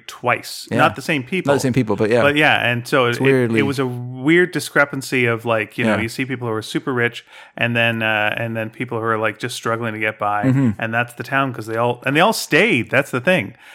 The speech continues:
Speaker 1: No one, no one split. No one went like, "Well, I'm rich. Bye."
Speaker 2: Yeah.
Speaker 1: It's just like they all, they all stuck around.
Speaker 2: It's funny. People who live up there really like it up there.
Speaker 1: Mm-hmm.
Speaker 2: Like, to me, it's totally unappealing. There's a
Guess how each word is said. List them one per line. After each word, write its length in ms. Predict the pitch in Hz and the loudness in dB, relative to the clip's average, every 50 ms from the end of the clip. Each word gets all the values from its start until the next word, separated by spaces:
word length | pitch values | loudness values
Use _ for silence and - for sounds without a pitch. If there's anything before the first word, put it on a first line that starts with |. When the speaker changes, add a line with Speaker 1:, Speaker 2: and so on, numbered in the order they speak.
| - - - - | -20 -20 -8 -2
Speaker 1:
No 140 | - 147 | 0 2
one, 240 | 175 185 165 143 127 | 4 2 2 0 0
no 100 | 120 139 160 | 0 0 0
one 120 | 156 127 | 0 -2
split. 460 | 123 - - - - 143 170 175 - | -4 -6 -10 -6 0 0 0 0 0
No 140 | 135 131 131 | -2 -2 0
one 120 | 131 131 | 0 0
went 140 | 131 131 131 | 0 0 0
like, 200 | 127 123 120 120 123 | 0 0 -2 0 2
"Well, 280 | 135 151 190 190 - - | 2 4 4 2 0 -2
I'm 160 | - - 139 143 | -2 -2 2 4
rich. 240 | 180 165 165 - - - _ | 2 2 2 -2 -10 -8 _
Bye." 500 | - 151 175 175 160 156 156 156 156 131 - - | 6 6 8 8 6 4 0 -2 -4 -4 -6 0
Speaker 2:
Yeah. 280 | 156 165 180 180 170 | 2 4 4 6 4
Speaker 1:
It's 80 | 143 131 | 4 2
just 100 | 135 - | 0 0
like 140 | 143 135 127 | -2 -2 0
they 120 | 127 135 131 | 0 2 2
all, 300 | 131 135 135 135 135 135 | 4 4 2 2 0 -2
they 140 | 123 135 131 | -2 0 0
all 100 | 131 135 | 0 0
stuck 220 | 131 - - 131 - | 0 -2 -4 -2 -2
around. 340 | 123 127 151 170 120 113 120 | -2 -2 -2 -4 -6 -8 -12
Speaker 2:
It's 140 | - - - | -16 -16 -4
funny. 260 | - - 185 202 202 | 2 2 4 4 2
People 260 | - - 220 - 262 | 0 0 0 0 2
who 80 | 233 254 | 2 4
live 160 | 220 151 127 | 4 4 4
up 140 | 135 143 - | 4 4 4
there 120 | 123 113 | 4 4
really 180 | 113 117 120 123 | 4 4 2 2
like 180 | 107 101 107 - | 0 0 0 0
it 60 | 113 101 | -2 -6
up 120 | 98 - | -6 -6
there. 320 | - 92 90 87 90 - _ _ _ | -6 -6 -6 -6 -8 -12 _ _ _
Speaker 1:
Mm-hmm. 220 | - 139 139 160 170 | -8 -8 -6 -2 0
Speaker 2:
Like, 140 | 147 127 | 0 2
to 80 | - - | 2 4
me, 80 | 170 156 | 4 4
it's 140 | 127 - - | 2 0 0
totally 220 | - 147 135 123 117 | 0 2 2 4 2
unappealing. 560 | 107 101 - - 131 117 107 95 98 98 98 - _ _ _ | 0 0 -2 -2 -2 -2 0 -2 -2 -6 -8 -10 _ _ _
There's 200 | 127 127 120 117 | 0 0 2 4
a 260 | 123 110 104 98 98 | 6 6 4 4 2